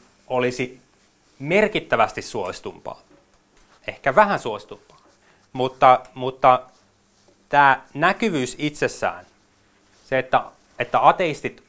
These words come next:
ovat näkyvillä julkisuudessa enemmän, ää, erilaiset yhteisöt toteuttaa erilaisia kampanjoita, se on itsessään se,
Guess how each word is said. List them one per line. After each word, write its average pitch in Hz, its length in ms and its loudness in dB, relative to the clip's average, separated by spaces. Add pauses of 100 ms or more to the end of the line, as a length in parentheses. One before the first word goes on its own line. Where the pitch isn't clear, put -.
ovat 123 340 -2 (160)
näkyvillä 156 640 -2 (320)
julkisuudessa 135 680 -2
enemmän, 120 600 0 (640)
ää, 110 280 0 (300)
erilaiset 127 400 -2
yhteisöt 147 600 -4 (300)
toteuttaa 120 520 -2
erilaisia 104 320 -8
kampanjoita, 135 920 -2 (1700)
se 208 160 4
on 202 120 2
itsessään 147 460 -2
se, 123 220 -2